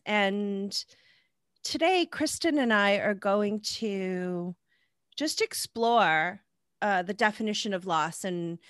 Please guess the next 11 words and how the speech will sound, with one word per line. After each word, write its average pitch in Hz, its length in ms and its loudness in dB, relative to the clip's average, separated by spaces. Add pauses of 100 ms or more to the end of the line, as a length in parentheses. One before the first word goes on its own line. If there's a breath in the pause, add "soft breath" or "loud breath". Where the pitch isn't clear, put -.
(220 loud breath)
really 233 600 -4 (140)
kind 226 220 -4
of 196 80 -4
expand 175 1040 -4
our 196 120 0
thinking 185 460 -6
around 151 420 -4
it. 92 220 -4 (140)
Um, 180 420 -2 (1000 soft breath)
both 269 400 2
death 233 300 2